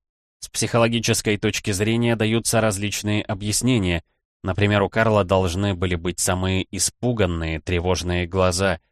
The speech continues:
Так или иначе, между дофином и Жанной состоялся короткий разговор с глазу на глаз,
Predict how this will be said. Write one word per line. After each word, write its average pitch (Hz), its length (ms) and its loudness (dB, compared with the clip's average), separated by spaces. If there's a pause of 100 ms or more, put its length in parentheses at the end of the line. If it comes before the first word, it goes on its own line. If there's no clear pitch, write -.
(420)
Так 110 160 -2
или 127 160 2
иначе, 139 300 0
между 123 340 -2
дофином 110 520 0
и 101 60 2
Жанной 120 480 0
состоялся 104 600 0
короткий 107 460 0
разговор 104 500 0
с 95 80 -4
глазу 101 320 -2
на 101 120 -2
глаз, 110 380 0